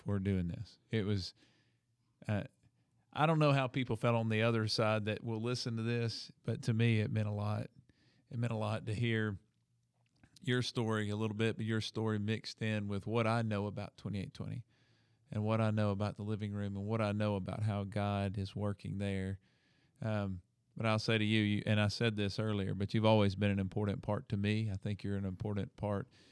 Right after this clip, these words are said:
to these young men here, and I think God is using you in great ways, and I'm grateful for who you are and the blessing you are. And I don't say that just because we're sitting in front of mics. I, I, I want you to always know that. But, uh,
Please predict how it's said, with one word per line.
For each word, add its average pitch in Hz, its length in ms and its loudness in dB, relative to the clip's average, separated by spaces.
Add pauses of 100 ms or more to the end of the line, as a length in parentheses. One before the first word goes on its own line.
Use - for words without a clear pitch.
(240)
to 110 80 -4
these 107 240 2
young 107 320 0
men 107 240 -2
here, 104 300 -2
and 98 100 -6
I 95 100 -4 (100)
think 104 240 -4 (440)
God 104 220 0
is 98 140 -4
using 107 260 -8
you 107 140 -6
in 101 80 -6
great 98 280 -4
ways, 98 400 -4
and 95 120 -4
I'm 98 100 -6
grateful 98 400 -6
for 101 160 -8
who 101 120 -2
you 98 280 -4
are 104 200 -4 (840)
and 107 100 0
the 101 60 0
blessing 104 340 2
you 101 120 2
are. 101 60 4
And 110 80 4
I 135 120 8
don't 135 240 2
say 123 220 -2
that 110 200 2
just 113 180 4
because 107 240 2
we're 101 80 0
sitting 107 240 -2
in 107 60 0
front 101 200 0
of 98 40 -2
mics. 95 460 -4 (240)
I, 98 280 0 (140)
I, 95 720 -8
I - 20 -8
want 98 240 -8
you 95 60 -10
to 95 80 -4
always 92 500 -8
know 95 200 -4
that. 90 280 -6
But, 95 160 -6 (640)
uh, 107 200 -2